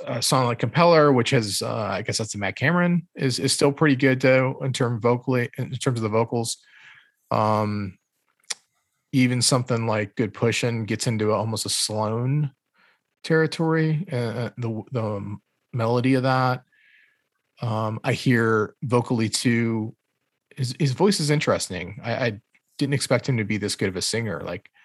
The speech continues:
Van Vanishing reminded me a bit of Jellyfish vocally, um, and melodically what he's doing there, more the Eric Dover, uh, sound, or even Imperial Drag.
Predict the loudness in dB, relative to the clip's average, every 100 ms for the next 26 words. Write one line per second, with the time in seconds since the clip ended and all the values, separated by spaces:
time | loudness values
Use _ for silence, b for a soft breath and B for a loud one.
0 | b b b -2 2 2 4 2 2 0
1 | 0 -2 -4 -10 _ _ _ _ _ _
2 | _ _ _ -20 -12 -6 -2 -2 -2 0
3 | 0 0 0 2 2 2 4 4 2 -2
4 | -4 -6 -8 -10 -10 -10 -10 -14 _ -2
5 | 0 -2 -4 -8 -6 -4 -2 -2 -2 -6
6 | -10 -8 -10 -8 -8 -6 -8 -8 -10 -8
7 | -4 -2 0 -2 -6 -4 -4 -2 -2 -4
8 | -6 -10 _ _ _ _ _ _ _ _
9 | _ _ -10 -6 -4 -2 -2 2 2 2
10 | 2 0 -2 -10 -4 -2 0 0 0 -4
11 | -6 -4 -4 -2 0 2 2 2 -2